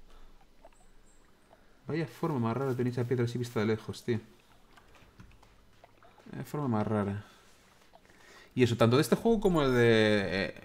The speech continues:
el Call of, eh, the Wild. Los dos, ¿vale? El otro tiene ma-, menos posibilidades, pero supongo que habrá mucha más gente que lo tenga.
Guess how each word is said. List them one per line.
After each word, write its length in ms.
el 180
Call 220
of, 460
eh, 580
the 60
Wild. 320
Los 220
dos, 320
¿vale? 300
El 120
otro 140
tiene 160
ma-, 60
menos 200
posibilidades, 800
pero 240
supongo 240
que 80
habrá 100
mucha 220
más 120
gente 200
que 60
lo 120
tenga. 420